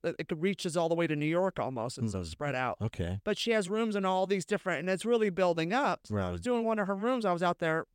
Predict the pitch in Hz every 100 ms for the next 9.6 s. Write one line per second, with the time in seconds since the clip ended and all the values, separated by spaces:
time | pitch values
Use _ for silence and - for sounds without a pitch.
0 | - 190 175 175 220 190 - 151 - 156
1 | 151 175 170 170 165 165 202 220 175 160
2 | 143 - - _ _ _ _ _ _ _
3 | _ - 165 180 196 208 240 285 196 120
4 | - - - 170 202 214 180 165 196 208
5 | 226 - 185 220 285 220 151 - 165 -
6 | 175 160 175 190 226 233 285 190 185 156
7 | 160 143 147 - - - 175 185 156 170
8 | 156 - 151 147 226 170 139 170 - -
9 | - - _ 226 190 180